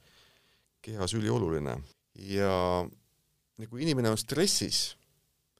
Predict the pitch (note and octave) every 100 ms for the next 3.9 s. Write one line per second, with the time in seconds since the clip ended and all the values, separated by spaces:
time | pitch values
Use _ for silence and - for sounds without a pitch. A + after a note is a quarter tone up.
0 | _ _ _ - - B2+ C#3 C3 A2+ G#2
1 | G2+ A2 A#2+ - C3+ E3+ A2+ D#3+ C3+ G#2
2 | C#3 D#3+ G3+ G3 - _ _ _ - A2
3 | B2 A2 C#3 C#3 G#2 C3+ C#3+ D#3+